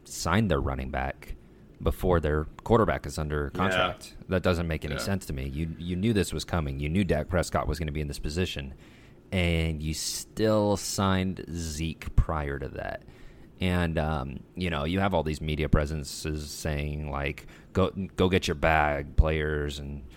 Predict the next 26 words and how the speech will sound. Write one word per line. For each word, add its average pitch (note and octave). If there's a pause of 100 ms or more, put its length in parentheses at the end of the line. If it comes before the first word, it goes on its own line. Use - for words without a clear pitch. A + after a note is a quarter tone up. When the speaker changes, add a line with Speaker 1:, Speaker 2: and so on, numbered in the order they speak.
(840)
Speaker 1:
fluff -
the F2+
owners D#2
and D#2
all E2+
that D2
crap. D2+
But B2
I B2
don't, G#2
I G2+
don't F2
know. C#2 (220)
I A#2
just, A2 (180)
what G#2
I G2+
do C3+
know F2+ (160)
is G2+
it G#2+
was G2
a F2+
bad F#2
business E2+
decision D2